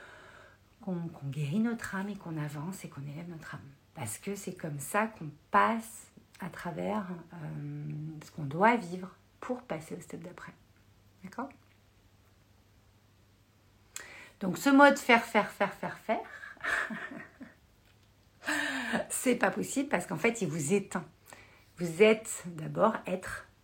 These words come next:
plus faire égale avoir. Pour contribuer, pour, euh, euh, vraiment, euh, être, être épanoui, être, être, se réaliser, c'est très important et c'est même primordial, c'est moi qui vais vous dire l'inverse, ma spécialité, d'avoir des projets,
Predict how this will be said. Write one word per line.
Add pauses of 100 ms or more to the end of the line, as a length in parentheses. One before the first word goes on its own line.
(120)
plus
faire
égale
avoir.
Pour
contribuer,
pour,
euh, (560)
euh,
vraiment,
euh,
être,
être
épanoui,
être,
être,
se
réaliser,
c'est
très
important
et
c'est
même (200)
primordial,
c'est
moi
qui
vais
vous
dire
l'inverse,
ma
spécialité, (520)
d'avoir
des
projets,